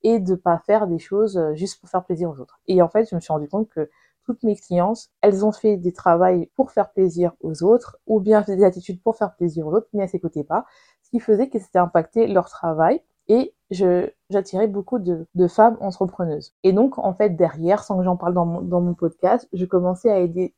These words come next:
euh, des femmes à générer des revenus. Et en, durant l'été deux mille vingt-deux, j'ai,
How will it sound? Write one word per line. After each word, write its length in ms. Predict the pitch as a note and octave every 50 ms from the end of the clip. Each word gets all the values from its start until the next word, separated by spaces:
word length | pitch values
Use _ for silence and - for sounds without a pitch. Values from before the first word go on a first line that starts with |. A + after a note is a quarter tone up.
| -
euh, 160 | E3+ D#3+ D#3 D#3
des 140 | D3+ D3+
femmes 320 | C#3+ - - E3+ F#3+ G#3+ A3 - -
à 300 | - F#3+ G#3 A#3 - - -
générer 540 | G3+ F3 F3+ F3 E3+ E3 E3+ E3+ F#3 G#3
des 140 | F#3+ F3+ F3+
revenus. 480 | E3+ E3 D#3+ D#3+ E3 E3+ G3 B3 E4+ - _ _ _ _ -
Et 340 | G3 G#3 A#3+ B3+ - - _ -
en, 500 | E3+ E3+ E3 D#3+ D#3+ D#3 D#3 D3+ D#3 D#3+ - _
durant 360 | - F#3 E3+ F3+ F3 E3+ F3 E3+
l'été 360 | F#3+ A3 A#3 A#3 - B3+ A#3
deux 160 | G3+ G#3+ G#3
mille 260 | G3 F#3 F3+ F3 E3+
vingt-deux, 960 | E3 E3+ F3 G#3 G#3+ A#3 A#3 - _ _ - F#3+ F#3 F3+ F3 E3+ A3 D4 A4 - _ _ -
j'ai, 540 | F3+ F3+ E3 F3+ G#3+ - - C3 - _